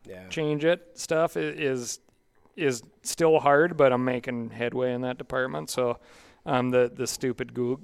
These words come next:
Speaker 2: Google Calendar is very important, which, you know, I committed to Pheasant Fest in October.
Speaker 1: Yeah.
Speaker 2: Right?
Speaker 1: Well,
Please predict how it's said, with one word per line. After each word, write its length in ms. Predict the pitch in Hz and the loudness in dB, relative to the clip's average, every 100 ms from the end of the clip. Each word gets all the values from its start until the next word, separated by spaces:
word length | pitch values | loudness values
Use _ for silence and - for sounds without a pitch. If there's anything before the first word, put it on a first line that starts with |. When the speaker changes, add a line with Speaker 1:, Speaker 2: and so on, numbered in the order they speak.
| 160 | -6
Speaker 2:
Google 300 | 135 127 127 | -4 0 -2
Calendar 500 | 135 123 120 120 120 | -2 -2 -2 -4 -6
is 180 | 113 - | -8 -12
very 600 | - 135 127 120 117 127 | -16 -4 -2 -2 -4 -6
important, 440 | 135 135 151 143 | -6 2 2 4
which, 200 | 143 - - - - _ | 2 2 -6 -18 -20 _
you 100 | 175 | 2
know, 100 | 147 | 2
I 120 | 147 180 | 4 2
committed 600 | 190 165 147 139 123 - | 2 4 6 6 2 -6
to 140 | 131 | -4
Pheasant 380 | - 240 202 127 | 4 4 4 -2
Fest 400 | 143 131 123 202 | 0 2 0 -4
in 200 | 160 131 | -4 -2
October. 520 | 123 - 220 196 - _ | -2 2 2 2 -6 _
Speaker 1:
Yeah. 200 | 92 92 98 - - | -20 -18 -18 -20 -14
Speaker 2:
Right? 200 | 147 151 151 | 4 6 6
Speaker 1:
Well, 140 | 147 | 2